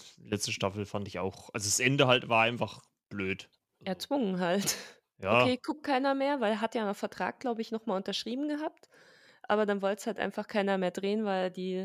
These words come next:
Speaker 2: Einschaltquoten so runtergegangen sind.
Speaker 1: Ja, sie hatten ja, glaube ich, überlegt, bin ich der Meinung, dass ich das damals gelesen habe, dass, äh, Nathan Fillion oder dass, dass quasi Castle mit den, äh,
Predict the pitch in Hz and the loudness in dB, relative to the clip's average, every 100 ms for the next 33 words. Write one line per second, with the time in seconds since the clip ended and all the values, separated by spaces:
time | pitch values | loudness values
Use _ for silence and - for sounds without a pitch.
0 | 190 220 226 - 185 - 160 165 175 175 | -2 -2 -2 -4 -6 -4 -4 -4 -4 -4
1 | 160 160 165 170 165 156 165 - _ _ | -2 -2 -4 -6 -6 -6 -6 -14 _ _
2 | _ _ _ _ _ _ - - _ _ | _ _ _ _ _ _ -14 -14 _ _
3 | _ 98 123 123 135 160 127 143 131 131 | _ 2 4 6 4 4 2 2 0 0
4 | 127 113 117 170 - - - 139 131 123 | 0 2 2 0 -2 -16 -10 -10 -8 -6
5 | 120 123 117 110 - 113 110 117 - 107 | -6 -6 -8 -8 -10 -8 -6 -6 -8 -4
6 | 113 123 123 117 - - 104 - - - | -2 -2 -4 -6 -6 -4 -2 -2 -6 -8
7 | - 104 104 104 104 104 107 113 117 95 | -4 -2 0 0 0 0 -2 -4 -6 -6
8 | 107 110 110 120 - 131 143 127 107 104 | -2 -2 -2 -8 -2 0 2 0 2 0
9 | 110 - 107 - 110 107 - 110 120 135 | 0 -4 -4 0 0 0 -2 4 6 4
10 | 123 117 117 110 110 110 104 104 107 | -4 -4 -2 0 0 -4 -4 -2 -2